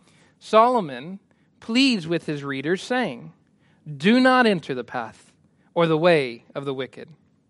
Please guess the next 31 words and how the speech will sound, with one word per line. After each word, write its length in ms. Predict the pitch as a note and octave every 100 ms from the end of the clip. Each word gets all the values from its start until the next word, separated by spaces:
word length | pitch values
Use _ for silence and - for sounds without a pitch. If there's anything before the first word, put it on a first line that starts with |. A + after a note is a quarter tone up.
| _ _ _ _ _ D3+
Do 180 | F#3
not 280 | A3 A3+ G3+
walk 400 | F3 G#3 F#3+ -
in 160 | - D#3+
the 80 | D#3
way 300 | E3+ E3 D3+
of 180 | D3
the 160 | C#3 D#3+
evil. 500 | F#3+ G#3 C3 C3 D3 _ _ _ _ _ _ _
Avoid 420 | E3+ E3 B3 D4
it 380 | D#3 _ _ _ _ _ _
and 120 | E3+
do 120 | E3 G3+
not 220 | G#3 F3+
go 240 | G3 G#3+
on 220 | F3 -
it. 220 | - _ _ _ _ _ _ _
Turn 220 | A3 A3+
away 320 | A3 A3 B3
from 260 | B3 E3+ D3
it 100 | D3
and 140 | E3+
pass 360 | - G#3 G3+ -
on. 320 | G3+ F3 B2 _ _ _ _
But 200 | F#3 G3+
the 120 | G#3+
way 420 | G3+ G#3+ A3+ B3
of 200 | B3 A3+
the 100 | G3+
righteous 560 | G3 G#3 G#3 - D#3 -
is 200 | D3 C#3